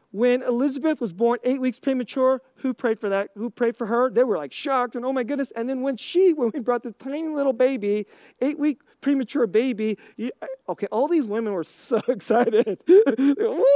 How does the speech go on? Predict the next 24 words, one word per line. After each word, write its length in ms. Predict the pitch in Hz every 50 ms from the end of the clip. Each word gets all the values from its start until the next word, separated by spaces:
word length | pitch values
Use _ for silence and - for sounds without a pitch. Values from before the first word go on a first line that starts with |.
| 571 571 571 554 523 453
"Woo!" 240 | 381 294 185 156 _ _ _ -
Right? 240 | 165 185 226 277 - _ _ _ _ _ _ _ _ _ _ _ _ _ _ _ _ _ _ _ _ _ _ _ _ _ _ _ _ _ _ _ _ _ _ -
And 120 | 226 196
so 440 | - - - 247 240 240 247 247 - _ _ _ _ _ _ _ _ _ _ -
we 80 | 208 196
just, 260 | 302 277 - - - _ _ _ -
we 120 | - 220 247
bring 220 | 202 226 294 311
our 100 | 302 285
kids. 680 | - - - 262 269 269 214 - - - - - _ _ _ _ _ _ _ _ _ _ _ -
It's 160 | 311 - - -
inconvenient. 920 | 311 330 - - 302 240 202 277 311 330 330 311 240 170 143 - - - _ _ _ _ _ _ _ _ _ _ _ _ _ _ _ _ _ _ _ _ _ _ _ _ _ -
But 200 | 247 240 233 233 _ _ _ _ _ _ _ _ _ _ _ _ _ _ -
guess 240 | - 254 294 277 -
what? 300 | - 247 302 311 294 -
The 80 | - 202
bottom 640 | 160 147 - 208 214 226 247 269 277 294 294 302 285 -
is 160 | 220 202 175
gonna 180 | 233 226 208
drop 400 | 180 143 160 190 196 214 208 -
out 240 | - 208 208 208 196 -
in 180 | - 185 202 185
your 220 | 180 196 190 185
life. 520 | 180 175 175 185 180 156 - - - -